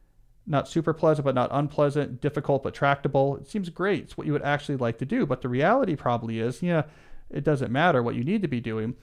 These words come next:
is struggling to understand other cutting-edge papers, and it might take you two years to really understand what's going on with these new trends, but if you can get to the cutting edge of a trend, then you can actually do some real novel work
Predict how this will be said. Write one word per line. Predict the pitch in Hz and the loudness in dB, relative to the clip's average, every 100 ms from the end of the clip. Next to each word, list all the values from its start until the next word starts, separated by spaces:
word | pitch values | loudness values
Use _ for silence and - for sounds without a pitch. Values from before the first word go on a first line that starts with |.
| _ | _
is | 143 127 | -4 -4
struggling | - - 160 165 165 151 | -6 -2 0 2 2 0
to | - | 0
understand | 139 131 - 127 120 - | 0 -2 -2 0 0 0
other | 131 131 127 | -2 0 0
cutting-edge | 131 120 117 110 | 0 0 -2 -2
papers, | - 151 127 120 | -2 0 0 0
and | 120 | 0
it | |
might | 131 127 | 0 -2
take | 139 - | -6 -6
you | |
two | 120 131 | -4 -2
years | 123 131 120 117 | 0 0 0 -2
to | 127 | -4
really | 135 131 | -2 -2
understand | 127 123 - 123 | -2 -4 -2 -2
what's | 120 | -2
going | - 123 | -2 2
on | 123 123 | 4 2
with | 113 | 0
these | 110 | -4
new | 117 | -6
trends, | - 165 180 165 | -2 0 2 0
but | - 123 - | -2 -4 -4
if | 123 143 | -8 -6
you | |
can | 127 123 | -4 0
get | 139 139 | 0 0
to | 131 | -4
the | |
cutting | 123 165 131 | -2 -2 -2
edge | 123 | -2
of | 117 | -4
a | |
trend, | 113 190 190 | -4 -2 0
then | 127 | -2
you | 120 | -4
can | 127 | -2
actually | 123 - 123 | -2 -4 -6
do | 117 | -6
some | - 110 | -6 -8
real | 113 117 113 - - - _ - | -6 -4 -4 -8 -16 -20 _ -10
novel | 131 127 123 117 113 | -2 2 4 2 0
work | 151 151 135 | 2 2 0